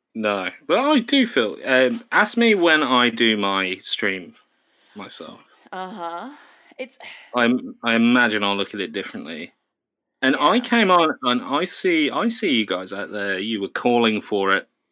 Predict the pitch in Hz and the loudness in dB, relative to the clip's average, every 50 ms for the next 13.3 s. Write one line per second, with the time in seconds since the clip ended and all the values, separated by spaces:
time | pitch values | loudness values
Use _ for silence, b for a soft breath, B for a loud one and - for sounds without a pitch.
0 | _ _ - 120 117 113 110 107 101 - 117 107 104 104 101 98 98 95 - - | _ _ -4 -2 0 0 2 0 -2 -2 -2 -2 0 -2 -2 -4 -4 -6 -6 -4
1 | - 107 101 101 98 98 98 95 95 _ _ _ _ _ _ - 120 110 107 110 | -2 0 0 0 0 -2 -6 -10 -12 _ _ _ _ _ _ -10 -6 -6 -6 -6
2 | 190 202 220 233 - - 107 101 95 - - - - 107 107 95 - - - 104 | -8 -14 -20 -16 -12 -10 -10 -10 -10 -12 -14 -16 -14 -10 -8 -8 -8 -8 -6 -4
3 | 107 127 123 98 - - 233 _ _ _ _ _ _ _ - 175 190 247 339 285 | -2 -2 -2 -2 -4 -12 -20 _ _ _ _ _ _ _ -12 -10 -8 -8 -8 -10
4 | - _ _ _ _ _ _ _ _ _ _ _ _ - - 127 135 - - 165 | -12 _ _ _ _ _ _ _ _ _ _ _ _ -6 -4 -4 -4 -2 0 0
5 | 175 190 135 135 135 _ _ _ _ _ _ _ _ _ _ _ _ - 165 180 | 0 2 0 -2 -4 _ _ _ _ _ _ _ _ _ _ _ _ -16 -14 -14
6 | 208 - _ _ _ _ _ _ _ _ _ _ _ _ _ _ _ _ _ _ | -14 -14 _ _ _ _ _ _ _ _ _ _ _ _ _ _ _ _ _ _
7 | _ _ _ _ _ _ _ _ _ _ - - 175 190 214 220 214 180 139 90 | _ _ _ _ _ _ _ _ _ _ -10 -8 -6 -6 -6 -8 -8 -10 -10 -10
8 | - 87 - - - - 214 b b b b b b b - 220 185 196 190 185 | -12 -14 -16 -18 -20 -20 _ b b b b b b b -14 -12 -10 -10 -10 -12
9 | - - - - - B B B B B B B B B B B B B B B | -12 -16 -20 -20 -20 B B B B B B B B B B B B B B B
10 | B B B 190 180 - - 165 147 139 127 - - _ _ _ - 190 185 - | B B B -10 -10 -8 -8 -8 -8 -8 -12 -16 -20 _ _ _ -16 -16 -14 -14
11 | 170 - - - 180 185 196 214 233 247 247 247 131 - 175 190 185 165 165 170 | -14 -12 -8 -6 -4 -4 -4 -6 -6 -8 -10 -12 -14 -16 -16 -16 -14 -10 -8 -8
12 | 165 151 131 131 117 104 95 90 113 - - - - - 185 180 175 175 175 175 | -8 -8 -8 -10 -8 -10 -10 -12 -14 -16 -16 -12 -8 -6 -2 -2 0 0 -2 -2
13 | 175 170 175 180 180 | -2 -4 -4 -6 -8